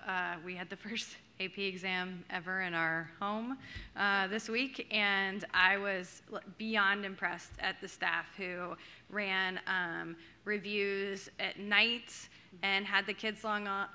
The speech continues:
log on, ran some during the weekend. I mean, really went out of their way in times when I know they have to be exhausted to make sure that every kid in their class, this was A P World, um,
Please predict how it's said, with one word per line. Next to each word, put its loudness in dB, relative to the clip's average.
log 4
on, 6
ran 0
some -6
during -2
the -4
weekend. -2
I -4
mean, -4
really 2
went 0
out 4
of -8
their 0
way 2
in -2
times -2
when -4
I -2
know -4
they -4
have -6
to -16
be -6
exhausted -6
to -6
make -2
sure -2
that 0
every 0
kid -2
in -6
their -4
class, 2
this -10
was -8
A -4
P -8
World, -6
um, 0